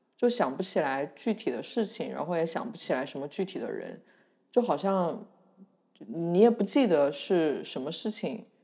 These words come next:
会让你开心，也不记得是什么事情会让你烦恼。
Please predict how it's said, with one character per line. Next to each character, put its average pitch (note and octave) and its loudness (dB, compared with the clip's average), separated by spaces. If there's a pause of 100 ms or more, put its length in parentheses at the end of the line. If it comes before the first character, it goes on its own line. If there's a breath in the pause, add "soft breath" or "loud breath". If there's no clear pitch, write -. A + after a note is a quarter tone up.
(500)
会 G3+ 6
让 G3 4
你 B2+ -2
开 E3+ 0
心， E3+ 0
也 C#3+ 4
不 B2 -6
记 F3+ 0
得 D#3+ 6
是 D#3+ -2
什 D3 -6
么 C3+ -4
事 F#3 -8
情 E3 -6
会 D#3 0
让 D#3+ 2
你 C#3 -6
烦 C3+ -6
恼。 D3+ -6